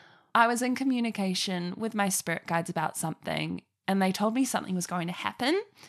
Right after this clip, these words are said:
and it didn't. So I'm, <laughs> I'm a little bit grumpy with them. I can't be grumpy with them because they are protecting me.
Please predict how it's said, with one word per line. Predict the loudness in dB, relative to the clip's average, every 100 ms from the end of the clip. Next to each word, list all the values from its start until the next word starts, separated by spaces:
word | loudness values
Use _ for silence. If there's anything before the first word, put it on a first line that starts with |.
| -20 _ _ _ _ _ _ 0
and | 0
it | 0
didn't. | -2 -4 -8 _ _ _ _ _ _
So | 0 6 8 8 6 2 -4 _ _ _ _ _ _ _ 2
I'm, | 4 6 6 4 4 4 0 _ _ _ _ _ _ _ _ _ -8
<laughs> | -8 -8 -16 -18 -18 -14 -14 -16 -8
I'm | 0
a | 8
little | 8 8
bit | 4
grumpy | 2 2 4 6 6
with | 4
them. | 4
I | 2
can't | 2 2 2 2
be | 0
grumpy | 0 0 -4
with | -6
them | -4 -4 -4
because | -6 -2 -2
they | 0
are | -2
protecting | -4 -8 -8 -10
me. | -10 -12